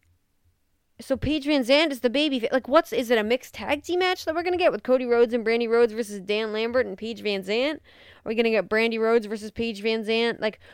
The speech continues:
who am I rooting for? It doesn't, it's not even, like, heel versus heel. It's just, like, it's like heel versus bigot. I, it's, it's almost worse. Uh, so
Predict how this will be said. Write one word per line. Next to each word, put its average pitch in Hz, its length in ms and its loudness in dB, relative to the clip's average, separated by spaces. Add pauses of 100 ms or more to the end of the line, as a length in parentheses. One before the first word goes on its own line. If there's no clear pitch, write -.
(120)
who 370 280 8
am 427 100 2
I 370 180 2
rooting 254 520 0
for? 143 300 -6
It 214 180 -6
doesn't, 277 440 0 (340)
it's - 200 -6
not 349 160 4
even, 415 200 4
like, 311 180 0
heel 311 260 -2
versus 269 320 -4
heel. 339 400 2
It's - 180 -2
just, - 320 -6
like, 185 400 -2 (1500)
it's - 140 -16
like 247 140 2
heel 320 320 2
versus 233 320 0
bigot. 254 480 0
I, 214 120 0
it's, - 360 -6
it's 254 200 -2
almost 285 440 2
worse. 247 560 0 (440)
Uh, 208 460 2 (680)
so 262 140 2